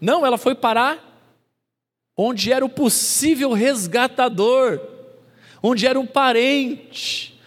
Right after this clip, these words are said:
onde era um servo do Senhor, temente ao Senhor. Então foi Deus que levou ela ali. E nesse campo, as pessoas fazem valer a lei.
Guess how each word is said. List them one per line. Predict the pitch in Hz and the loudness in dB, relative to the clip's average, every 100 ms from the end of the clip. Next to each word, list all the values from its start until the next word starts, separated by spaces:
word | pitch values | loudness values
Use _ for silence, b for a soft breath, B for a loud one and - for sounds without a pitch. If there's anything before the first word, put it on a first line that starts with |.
| b b | b b
onde | 269 220 | 2 4
era | 277 277 | 2 2
um | 240 | 0
servo | - 226 269 294 226 254 | 0 0 2 0 0 -4
do | 254 | -4
Senhor, | 254 - 240 214 254 269 247 | -4 -2 -2 0 0 0 0
temente | 262 262 240 277 311 294 269 285 | -2 -2 0 0 0 -4 -6 -2
ao | 254 240 | -2 -2
Senhor. | - 240 202 240 254 - B B | -4 -4 0 0 0 -4 B B
Então | 185 262 | 0 0
foi | 277 320 294 | 2 2 2
Deus | 170 262 320 | 4 2 0
que | - | -2
levou | 294 247 247 | -2 0 2
ela | 269 294 | 2 2
ali. | 294 285 - - _ _ _ _ _ B B B | 0 -4 -10 -20 _ _ _ _ _ B B B
E | 220 | 0
nesse | 311 370 - 269 | 2 2 0 -4
campo, | - 285 349 269 - 120 - - _ _ _ _ _ _ _ - | 0 2 2 -2 -8 -10 -10 -20 _ _ _ _ _ _ _ -6
as | - 254 | -2 -2
pessoas | - 285 - 269 277 277 | 0 0 0 2 2 0
fazem | 277 269 254 269 | 0 0 -2 -2
valer | 269 262 262 | 0 2 2
a | 285 | 2
lei. | 285 240 240 | 2 0 -2